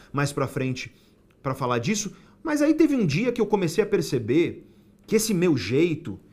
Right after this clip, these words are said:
porque por causa de tudo isso eu era ranzinza, eu era extremamente negativo, eu era uma pessoa, sabe aquela pessoa cinza, né? Que você anda perto da pessoa e vem uma nuvem em cima dela.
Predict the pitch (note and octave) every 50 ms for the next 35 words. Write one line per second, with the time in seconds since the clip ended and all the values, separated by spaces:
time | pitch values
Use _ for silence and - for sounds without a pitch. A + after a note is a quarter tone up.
0 | _ _ _ - - G3 D#3+ F#3+ G3 - A3+ B3+ C4+ C#4 G3 F3 - G#3 F#3+ D3+
1 | F3+ A3 G#3 - E3+ E3 D#3+ D3 A#2+ A#2+ D#3 E3+ D#3 A#2 G2+ G#2+ C#3 E3+ G3 G3+
2 | D#3+ C#3 G3 G3 - - - - - C3 C3+ B2+ - - - - F3+ G3+ B3+ B3+
3 | G#3+ D#3 D3+ D3+ D3+ D3+ C#3+ C3 A#2+ A#2 G#2+ G2+ - - A#2 C#3 D3+ D3 D3+ -
4 | - - - - - A#2+ C3+ E3+ D#3 D#3 D#3+ D3+ D#3 - E3+ F3 F3+ F3+ E3 C#3
5 | G#2+ - - - - - - - B3 C#4 D4 A#3+ G#3 F#3+ E3+ D3 D#3+ D3+ D3+ F3+
6 | G3 F#3+ D3+ A#2 G2 - - - _ _ - _ _ _ - - - - G#3 A3
7 | G#3 F3+ D3 G#2 G#2 G2 G2+ A2+ C#3+ D#3+ D3 C#3+ - C3 A2 A2+ C3+ C3 - -
8 | D3 D3 F3 G#3 G#3+ G3+ - - E3 D#3+ C#3+ C#3+ - C#3 B2+ - - F3+ F#3 D#3
9 | F3 F3+ F#3+ F3+ D3 C#3+ D3+ D#3+ F#3 G3 E3 A#2+ B2+ B2 A#2 A2+ - - A#2+ G#2
10 | G#2 G#2 A2+ C#3+ D3+ C#3 B2+